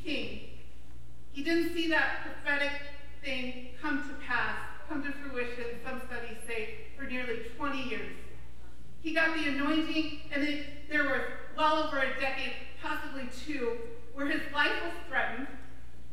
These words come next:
He lived in far less than glorious living conditions, hiding out in caves. He was facing betrayal.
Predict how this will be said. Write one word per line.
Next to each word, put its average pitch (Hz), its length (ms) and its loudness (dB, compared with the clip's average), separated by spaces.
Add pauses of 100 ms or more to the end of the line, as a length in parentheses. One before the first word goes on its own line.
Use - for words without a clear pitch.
(200)
He 330 120 4
lived 330 240 2
in 262 200 0 (280)
far 311 320 8
less 330 220 4 (100)
than 269 180 -2
glorious 269 460 0
living 247 260 -2
conditions, 254 600 -2
hiding 262 320 2
out 285 160 4
in 277 180 0
caves. 220 340 -2 (1000)
He 320 160 0
was 294 180 2 (220)
facing 330 420 4
betrayal. 262 560 2